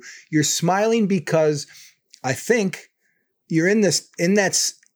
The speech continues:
that second act of significance,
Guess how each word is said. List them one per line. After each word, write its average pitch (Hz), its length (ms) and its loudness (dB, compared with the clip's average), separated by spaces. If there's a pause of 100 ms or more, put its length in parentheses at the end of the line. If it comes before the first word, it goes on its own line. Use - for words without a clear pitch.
(100)
that 156 260 0
second 196 460 0
act 165 540 -2 (420)
of 170 180 2
significance, 151 960 0